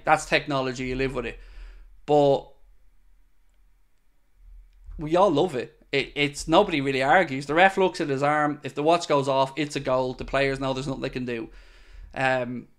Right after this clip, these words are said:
so, yeah, it, it's just, it's like football has two different sets of rules at times. "They wouldn't even let the handball go when I was a kid,"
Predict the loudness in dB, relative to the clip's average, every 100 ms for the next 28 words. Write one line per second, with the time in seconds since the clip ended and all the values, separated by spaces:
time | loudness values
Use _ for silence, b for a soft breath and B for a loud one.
0 | _ _ _ _ _ _ -2 2 2 2
1 | 2 0 0 0 -2 -2 -6 0 0 2
2 | 2 2 4 2 0 -2 -2 -4 -2 -4
3 | -4 -4 -2 -2 -4 -8 -8 -8 -12 -18
4 | _ _ _ _ _ _ _ _ _ _
5 | _ _ _ _ _ _ _ _ _ _
6 | -20 _ _ _ _ _ -20 -20 _ _
7 | 4 6 6 6 4 6 6 6 4 4
8 | 4 4 4 4 4 4 2 -2 -6 -2
9 | 0 -2